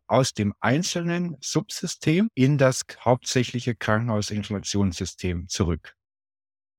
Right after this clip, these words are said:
Somit besteht dann ein kis aus einzelnen Modulen und oft sind das auch nochmal einzelne Pakete, die man als Kunde lizenzieren kann. Und dann hängt natürlich immer das Ganze davon ab, welche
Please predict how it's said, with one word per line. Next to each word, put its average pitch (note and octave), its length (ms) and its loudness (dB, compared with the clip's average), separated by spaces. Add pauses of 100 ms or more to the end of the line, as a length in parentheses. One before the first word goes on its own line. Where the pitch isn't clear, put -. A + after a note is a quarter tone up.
Somit C#3+ 560 2
besteht C3 640 0
dann A2+ 240 2
ein G#2+ 260 -2
kis - 320 -2
aus G2+ 240 -2
einzelnen A2+ 540 2
Modulen G#2 640 2 (200)
und A#2 500 0 (380)
oft D3+ 260 6 (720)
sind C3 240 2
das B2+ 160 2
auch B2 140 0
nochmal A2+ 400 2
einzelne D#3 720 0 (240)
Pakete, C3+ 640 4 (100)
die D3 80 2
man D3 240 2
als A#2 540 -2 (120)
Kunde D#3+ 420 2
lizenzieren B2+ 920 0
kann. G#3 300 0 (520)
Und B2 160 0
dann B2+ 140 6
hängt D#3+ 260 2
natürlich D3+ 440 0
immer C#3 200 4
das B2+ 200 0
Ganze B2 320 0
davon A#2+ 260 0
ab, A#2 240 0
welche A#2 300 0